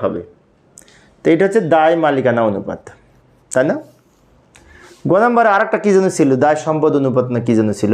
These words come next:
তো যাই হোক, আমাদের উত্তর কিন্তু নিচের অংশটুকু, উপরেরটা কিন্তু উত্তর না, উপরেরটা কিন্তু প্রশ্ন।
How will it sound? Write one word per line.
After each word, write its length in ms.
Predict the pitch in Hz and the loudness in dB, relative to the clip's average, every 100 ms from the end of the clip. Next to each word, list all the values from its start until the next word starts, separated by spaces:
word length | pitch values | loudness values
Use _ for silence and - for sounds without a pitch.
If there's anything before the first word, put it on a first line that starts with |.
| 131 | 0
তো 40 | 180 | 2
যাই 100 | 196 208 | 2 2
হোক, 80 | 208 | 0
আমাদের 160 | 190 185 | 0 0
উত্তর 160 | 196 214 | 0 0
কিন্তু 140 | 202 196 202 | 2 2 2
নিচের 220 | 202 202 | 2 2
অংশটুকু, 380 | 156 123 110 - 95 _ _ - - - | 0 -4 -10 -10 -16 _ _ -20 -8 -4
উপরেরটা 320 | 185 214 202 202 | 0 2 2 0
কিন্তু 140 | 202 208 | 0 -2
উত্তর 180 | 208 165 | 0 0
না, 40 | 139 139 | 2 2
উপরেরটা 260 | 170 165 160 | 2 0 -2
কিন্তু 140 | 151 160 | -4 -4
প্রশ্ন। 280 | 170 - | -4 -4